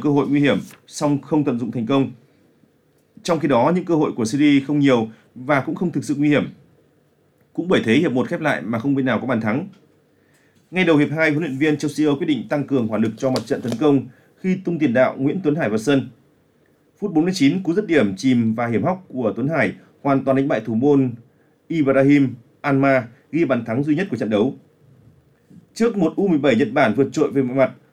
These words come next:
U mười bảy Việt Nam đã phải nhận thất bại không bốn ở lượt trận thứ hai của bảng D,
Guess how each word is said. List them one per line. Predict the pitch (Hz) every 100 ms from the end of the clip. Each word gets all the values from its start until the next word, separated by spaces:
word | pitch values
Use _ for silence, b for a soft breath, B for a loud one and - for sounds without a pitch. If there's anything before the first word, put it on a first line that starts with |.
| b _ -
U | 190
mười | 170
bảy | 139 107
Việt | -
Nam | 123 143 143
đã | 113
phải | - 120
nhận | 113
thất | 110
bại | 147 139
không | - 147
bốn | 120 113 180
ở | -
lượt | 110 110
trận | - 113
thứ | 131
hai | 143 127 120
của | 120 107
bảng | 95
D, | 104